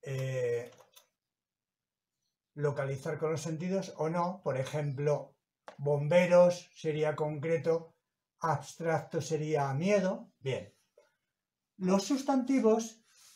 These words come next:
tienen, además de decir, eh, qué tipo de sustantivo es, también tienen, se puede decir de ellos, eh, dos cualidades, que es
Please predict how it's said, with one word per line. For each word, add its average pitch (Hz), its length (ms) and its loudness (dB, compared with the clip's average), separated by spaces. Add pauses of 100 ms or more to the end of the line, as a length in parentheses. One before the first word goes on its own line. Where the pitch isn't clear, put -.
(140)
tienen, 202 680 2
además 151 580 0
de 190 380 -2
decir, 165 600 -4 (560)
eh, 131 300 -8
qué 196 140 0
tipo 190 340 -2
de 180 120 0
sustantivo 196 640 -2
es, 208 340 -2 (840)
también 190 500 0
tienen, 208 460 -2 (640)
se - 220 -8
puede 190 340 2
decir 202 260 -4
de 214 180 4
ellos, 208 540 -2 (760)
eh, 165 220 0
dos 190 260 2
cualidades, 147 760 2
que 165 320 2
es - 260 -14